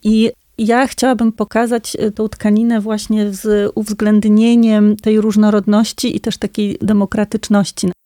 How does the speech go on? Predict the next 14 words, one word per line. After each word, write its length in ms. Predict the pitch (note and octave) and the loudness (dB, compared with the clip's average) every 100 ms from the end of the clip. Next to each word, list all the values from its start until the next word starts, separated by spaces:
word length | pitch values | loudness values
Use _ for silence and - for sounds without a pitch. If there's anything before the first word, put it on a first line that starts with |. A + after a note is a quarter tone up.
| _ _ | _ _
Przykładem 420 | - G3+ G#3 A3 | -6 -2 0 2
takiej 240 | A3 - G3+ | 0 -2 -4
wystawy, 420 | G#3+ - G#3 G#3+ | -4 0 2 2
mm, 440 | G3+ - G3+ G3+ | 2 2 2 2
było 160 | G#3 G#3 | 2 -2
sto 160 | - | -4
flag 300 | G#3+ A3 G#3 | -2 0 0
na 180 | G#3+ G#3+ | 0 0
stulecie 580 | - A3 G3+ G3+ G3 F#3+ G#3 | -2 -2 -2 0 0 0 0
uzyskania 400 | G3 G3+ G#3 G3+ | -4 -2 0 0
praw 200 | G#3 G3 | -2 -2
wyborczych 440 | G3+ G3 F#3+ G#3 | 0 0 -2 -4
przez 200 | - G#3+ | -4 -8
kobiety, 540 | - G3+ G3 - A#3+ | -4 0 0 0 -4